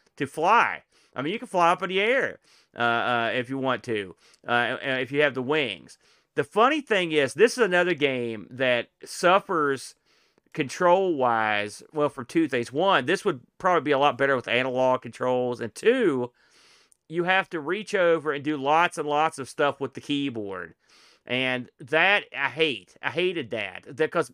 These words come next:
the thing is, you're doing, it's not like you're doing the same thing over and over on the keyboard. There's, there, you use the function keys, F one to five, and it's stuff like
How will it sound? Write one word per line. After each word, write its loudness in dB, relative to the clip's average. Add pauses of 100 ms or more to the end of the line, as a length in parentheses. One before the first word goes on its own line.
(120)
the -4
thing -4
is, -4
you're -4
doing, -2 (240)
it's -4
not 6
like 2
you're -6 (120)
doing -2
the 0
same -2
thing -2
over 4
and 2
over 4
on -2
the -6
keyboard. 2
There's, 0
there, 2
you -4
use -2 (480)
the 2
function 0
keys, -4
F 0
one -2
to -8
five, 2 (520)
and 0
it's -8
stuff 0
like 0